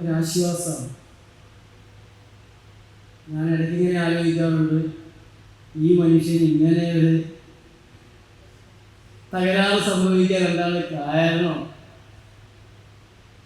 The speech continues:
ആരും കാര്യമായി നടക്കാത്തൊരു വഴിയിലൂടെയാണ്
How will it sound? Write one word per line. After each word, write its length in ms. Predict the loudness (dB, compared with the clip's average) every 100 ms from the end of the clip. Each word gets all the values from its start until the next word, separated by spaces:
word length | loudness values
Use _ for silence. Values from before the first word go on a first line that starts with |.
| -20 -20 -20 -20 -20 -10
ആരും 260 | -2 0 0 -2 -8 -4
കാര്യമായി 480 | 0 2 4 4 2
നടക്കാത്തൊരു 640 | 2 0 0 0 2 2 4
വഴിയിലൂടെയാണ് 800 | 4 2 2 0 2 2 2 0